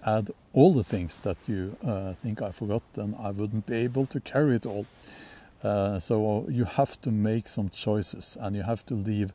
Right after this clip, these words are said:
some equipment and something that you think would have been useful. You have to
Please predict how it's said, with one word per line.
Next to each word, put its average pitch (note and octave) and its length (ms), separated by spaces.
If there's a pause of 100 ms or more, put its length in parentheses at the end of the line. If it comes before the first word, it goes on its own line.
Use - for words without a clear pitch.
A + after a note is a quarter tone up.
(360)
some A2+ 460
equipment G2+ 680
and G2 160
something G#2 520
that F2+ 220
you F#2 180 (240)
think G#2+ 320 (920)
would A#2+ 160
have G#2 180
been A2 180
useful. G#2+ 460 (580)
You A2 100
have - 340
to G#2+ 120